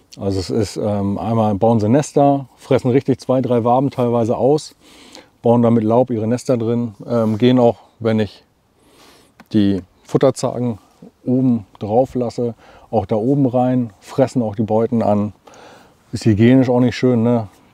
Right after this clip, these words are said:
Also die Riemchen, die kann man, glaub ich, zum größten Teil dann vergessen. Die fressen auch das Holz an. Naja, das wollen wir alles vermeiden und deswegen bereiten wir unsere Völker jetzt auf den Winter vor oder haben sie schon vorbereitet.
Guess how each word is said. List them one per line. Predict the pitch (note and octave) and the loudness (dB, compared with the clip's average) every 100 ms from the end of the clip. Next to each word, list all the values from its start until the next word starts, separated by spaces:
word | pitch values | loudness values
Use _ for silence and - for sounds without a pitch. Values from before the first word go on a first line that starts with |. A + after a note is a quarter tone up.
| - | -10
Also | A2+ G2+ | -6 -2
die | G2+ | 0
Riemchen, | G2+ A#2+ A2 A2 | 2 2 0 -4
die | |
kann | G2 A#2 | -2 0
man, | A#2 G2 F2 _ - | 0 -2 -10 _ -6
glaub | A2+ | -4
ich, | G#2 | -4
zum | A#2 | -4
größten | G#2 A#2 G#2+ | -2 -2 -2
Teil | A#2 | -2
dann | A2 G2+ | -2 -2
vergessen. | G2 B2 B2+ A2+ G#2 - | 0 0 0 -4 -6 -12
Die | - | -10
fressen | - A2 | -4 -4
auch | G#2 | -4
das | F#2+ - | -6 -4
Holz | A2 - | -4 -4
an. | G#2+ G2 F#2+ _ - - - - - - - | -6 -6 -12 _ -20 -20 -20 -20 -20 -18 0
Naja, | A#2+ G2 C#2+ - _ _ _ - | 4 6 4 -2 _ _ _ 0
das | F3+ F3+ | 2 4
wollen | E3+ | 4
wir | D#3 | 6
alles | D3+ - | 4 4
vermeiden | A#2+ A2 C3+ G#3 - _ - | 2 4 2 -2 -6 _ -6
und | A#2 | -2
deswegen | A#2+ C3+ | 0 2
bereiten | A#2 A2+ B2 | 2 0 0
wir | B2 | -2
unsere | A2+ G#2+ | -2 -4
Völker | G2 A2+ A#2+ B2 A2+ G2 | -4 -2 -2 -2 -4 -2
jetzt | A2 - | -4 -4
auf | G#2 - | -8 -8
den | G2+ | -6
Winter | G#2 F#2+ | -6 -6
vor | - A#2 | -4 -4
oder | G#2+ F2 | -2 0
haben | A#2 | 0
sie | B2 | 0
schon | A2 A2 | -2 0
vorbereitet. | A2+ A2 G#2 G#2 G2 | 2 2 2 2 -2